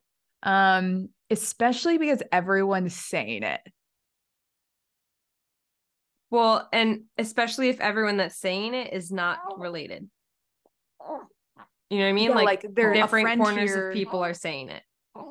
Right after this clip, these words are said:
Speaker 1: Yes, different corners of your life are finding these patterns.
Speaker 2: Mm-hmm. And the other thing I thought of too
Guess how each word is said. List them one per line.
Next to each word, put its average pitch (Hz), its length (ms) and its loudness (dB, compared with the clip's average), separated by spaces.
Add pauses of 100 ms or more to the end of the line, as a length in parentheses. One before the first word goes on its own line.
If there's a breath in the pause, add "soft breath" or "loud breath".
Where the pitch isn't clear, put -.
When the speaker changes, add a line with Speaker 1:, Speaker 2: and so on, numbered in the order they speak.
(100)
Speaker 1:
Yes, 196 540 -6
different 233 380 -2
corners 214 420 0
of 208 120 -4
your 202 120 -4
life 185 400 -2
are 208 80 -4
finding 196 580 -4
these 185 220 -6
patterns. 190 800 -4
Speaker 2:
Mm-hmm. 190 440 -4 (480 loud breath)
And 220 180 4
the 214 100 4
other 214 240 0
thing 277 180 -4
I 240 80 0
thought 208 180 -2
of 196 140 -2
too 220 400 -8